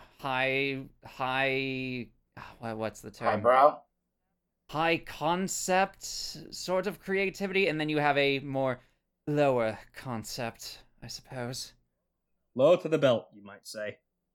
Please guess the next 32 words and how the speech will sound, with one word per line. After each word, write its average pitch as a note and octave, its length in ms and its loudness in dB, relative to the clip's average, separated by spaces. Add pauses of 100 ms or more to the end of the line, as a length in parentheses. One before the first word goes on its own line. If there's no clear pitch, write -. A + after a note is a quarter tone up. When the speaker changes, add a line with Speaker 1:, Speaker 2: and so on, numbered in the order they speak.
(1600)
Speaker 1:
I B2 60 -10
think - 380 -10
we're A2+ 120 -4
getting G#2+ 260 0
a G#2 60 -6
bit G#2 240 -4
too, A2+ 420 -4
uh, G#2+ 320 0 (500)
too B2+ 180 -10
close A#2+ 320 -6
to - 100 -16
the A#2+ 60 -8
belt G#2+ 360 -4
on G#2 200 -6
these. G#2 420 -10 (920)
Speaker 3:
Uh, E3+ 240 4
who B3+ 160 0
wants C#4+ 300 4
t-, - 80 -20 (360)
so G#3 240 6
who A3 100 4
wants C4 280 4
to A#3 120 4
figure, A3 480 2
help G3+ 280 4
with, G3 280 2
uh, F3 140 4
this E3 220 2
action? G3 480 -4
Speaker 2:
Hold C3 200 6
on, B2+ 280 10
I'm B2+ 340 6